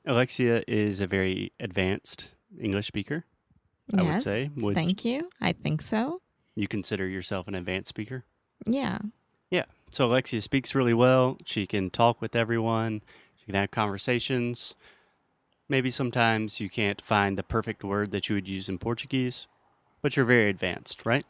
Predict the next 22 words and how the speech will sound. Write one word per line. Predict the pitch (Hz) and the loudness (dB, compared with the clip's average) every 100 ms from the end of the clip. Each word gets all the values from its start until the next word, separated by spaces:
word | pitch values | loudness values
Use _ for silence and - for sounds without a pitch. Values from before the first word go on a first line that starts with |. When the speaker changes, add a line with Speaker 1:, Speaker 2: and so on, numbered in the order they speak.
| - | 2
Speaker 2:
I | 254 | 2
can | 254 233 | 6 6
get | 180 160 | 6 6
along | 151 147 147 160 | 6 4 0 -2
with | 165 - - | -2 -2 -2
people. | - - - - _ _ _ _ _ _ _ _ | -6 -4 -6 -6 _ _ _ _ _ _ _ _
Speaker 1:
Perfect. | 113 107 - - _ _ _ _ | -2 -2 -6 -20 _ _ _ _
So | - 127 | -2 0
one | 110 139 | 4 2
of | 180 | 2
the | 135 | 2
most | 110 101 | 2 2
common | - 117 110 113 | 0 2 2 0
questions | - 113 - - 131 127 - - _ | 2 0 2 -2 -2 -4 -10 -14 _
that | 110 95 | -2 -2
I, | - 104 107 110 120 - | 2 4 4 2 -2 -4
as | 98 95 | -4 -2
an | |
English | 101 107 104 | -2 -2 -6
teacher, | 113 110 117 | -8 -2 0
always | 98 104 101 | 2 0 -2
receive | 98 - 107 110 - | -6 -4 -2 -2 -6